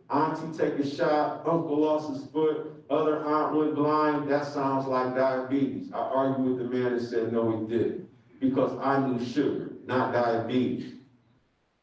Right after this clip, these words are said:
This picture came on our campus, and he said to me, "Who invented the three, who wrote the Three Musketeers?" I said, "Shakespeare." He said, "Your Honor."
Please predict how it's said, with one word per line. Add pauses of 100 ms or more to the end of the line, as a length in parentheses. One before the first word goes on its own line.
(580)
This
picture
came
on
our
campus, (840)
and
he
said
to
me,
"Who
invented
the
three,
who
wrote
the
Three
Musketeers?" (680)
I
said,
"Shakespeare."
He
said,
"Your
Honor."